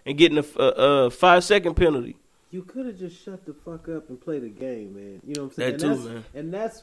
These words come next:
Speaker 2: where, you know, they say a lot of, and don't get me wrong, all of 'em argue, you know what I'm saying? 'Cause this is your life. This is what you do, you know what I'm
Speaker 1: Yeah.
Speaker 2: saying? You know, it's not just a game.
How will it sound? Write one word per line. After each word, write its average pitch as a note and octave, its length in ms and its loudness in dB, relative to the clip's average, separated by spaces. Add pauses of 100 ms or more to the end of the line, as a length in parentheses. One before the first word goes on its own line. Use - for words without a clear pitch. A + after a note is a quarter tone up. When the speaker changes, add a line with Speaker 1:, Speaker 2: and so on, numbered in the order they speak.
(120)
Speaker 2:
where, E3 460 -4 (360)
you D3+ 100 -8
know, C3+ 220 -6
they C3+ 140 -8
say D#3+ 260 -6
a D3+ 40 -4
lot D3 220 -6
of, C#3 160 -8
and F3+ 100 -8
don't G3 140 -4
get E3+ 80 -6
me D#3 80 -4
wrong, C#3 260 -8
all D#3 240 -4
of D3 80 -2
'em C3+ 80 -10
argue, B2 360 -8
you G#2 80 -14
know B2+ 60 -10
what C3 120 -10
I'm - 0 -
saying? C3 220 -12
'Cause B2 120 -10
this B2 200 -10
is A2+ 100 -20
your B2 100 -6
life. B2 320 -12
This B2 140 -10
is A2+ 80 -20
what A#2 220 -16
you A2 60 -16
do, B2+ 280 -8
you A2+ 60 -14
know B2+ 80 -8
what C3 80 0
I'm G#2+ 80 -4
Speaker 1:
Yeah. - 40 -8
Speaker 2:
saying? A#2 300 -12
You A#2 100 -18
know, A2+ 120 -14
it's A#2 100 -14
not C3 220 -12
just B2+ 180 -12
a A2 60 -16
game. A2 420 -12